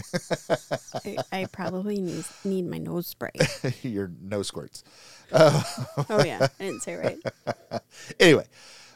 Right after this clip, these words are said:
Speaker 1: uh, but that's, I, I just think that's a, that's a big part of it. And, and so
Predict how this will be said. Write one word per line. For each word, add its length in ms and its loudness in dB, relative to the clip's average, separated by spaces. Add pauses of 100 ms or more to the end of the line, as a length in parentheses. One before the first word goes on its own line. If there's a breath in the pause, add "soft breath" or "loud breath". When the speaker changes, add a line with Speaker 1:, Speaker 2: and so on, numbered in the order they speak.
Speaker 1:
uh, 480 10 (360)
but 140 8
that's, 320 6
I, 460 4
I 60 6
just 200 0
think 140 0
that's 180 2
a, 80 2
that's 240 -2
a 60 -4
big 240 -8
part 180 4
of 80 0
it. 160 -4
And, 340 2 (1300)
and 160 0
so 460 8